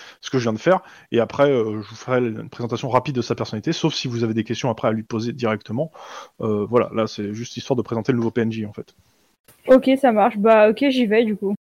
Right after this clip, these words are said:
Speaker 1: Bah, en gros, la, la, de toute façon, la consultation est type pour tout le monde, c'est-à-dire, en gros, il va se présenter en, en tant que médecin. Euh, clairement, ouais, il y a une légère odeur d'alcool dans le, euh, dans
Speaker 2: Est-ce
Speaker 1: le
Speaker 2: que je peux le
Speaker 1: bureau.
Speaker 2: dire ?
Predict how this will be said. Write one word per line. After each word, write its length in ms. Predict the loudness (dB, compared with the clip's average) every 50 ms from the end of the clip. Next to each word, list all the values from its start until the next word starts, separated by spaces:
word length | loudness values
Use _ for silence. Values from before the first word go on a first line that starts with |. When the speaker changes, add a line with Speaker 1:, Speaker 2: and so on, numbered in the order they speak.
| -6
Speaker 1:
Bah, 100 | -10 -8 -6
en 120 | -4 -6 -4
gros, 460 | -4 -2 -2 0 2 2 2 0 0
la, 300 | 0 2 2 2 2 -2
la, 100 | -4 -8
de 80 | -10 -12 -12
toute 100 | -8 -6
façon, 200 | -4 0 2 2
la 80 | 2
consultation 480 | 2 0 -6 -4 -2 -2 0 0 0 -2
est 80 | -2
type 200 | -2 -4 -10 -8
pour 220 | -4 -4 -4 -4 -4
tout 140 | -4 -4 -2
le 80 | 0 0
monde, 200 | 0 0 0 0
c'est-à-dire, 240 | 0 2 2 2
en 80 | 2 0
gros, 300 | -2 -2 0 2 2 4
il 60 | 4
va 80 | 2 0
se 80 | -2
présenter 320 | -2 -6 -4 -4 -2 -2 -2
en, 60 | -4
en 40 | -4
tant 240 | -4 -8 -6 -6 -6
que 100 | -6 -6
médecin. 320 | -8 -6 -2 -4 -4 -4 -4 -14 -20 -20 -20 -20 -12 _ -2
Euh, 120 | -2 -2
clairement, 380 | 0 2 2 2 4 4 2 2
ouais, 220 | 4 4 4 2 0 -6 -20 -16 _
il 60 | -4 -2
y 40 |
a 0 |
une 60 | 0 0
légère 240 | 0 2 2 2 2
odeur 260 | 2 2 2 0 2
d'alcool 480 | 2 2 2 2 0 0 0 0 0 0
dans 160 | 0 -2 0
le, 80 | 0 -2
euh, 300 | -2 -4 -4 -6 -6 -6 -8 -12 -18 -20 _ _ _ _ _ _ _ _ _ _ _ _ _
dans 80 | 0 2
Speaker 2:
Est-ce 60 | 4
Speaker 1:
le 60 | 4
Speaker 2:
que 40 | 4 6
je 40 |
peux 100 | 6 6
le 80 | 6 6
Speaker 1:
bureau. 100 | 6 2
Speaker 2:
dire ? 400 | 4 6 8 8 8 6 2 0